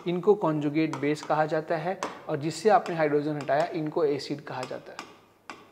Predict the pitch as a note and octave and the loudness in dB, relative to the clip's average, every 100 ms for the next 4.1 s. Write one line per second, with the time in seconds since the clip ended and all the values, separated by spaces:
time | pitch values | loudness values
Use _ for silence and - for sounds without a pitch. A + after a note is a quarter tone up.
0 | _ _ _ _ _ _ _ _ - - | _ _ _ _ _ _ _ _ -12 -12
1 | - - G3+ G3+ - D3 C3 C#3+ D3+ - | -8 -4 -4 -6 -4 2 4 4 -2 -2
2 | F3+ G3 - - - D3+ D3+ F3+ G3+ A#3 | -2 -2 -8 -20 -4 -2 0 0 0 -4
3 | - - - - - - D3 C#3+ C#3+ G3 | -10 -16 -20 -20 -16 -6 -2 0 0 2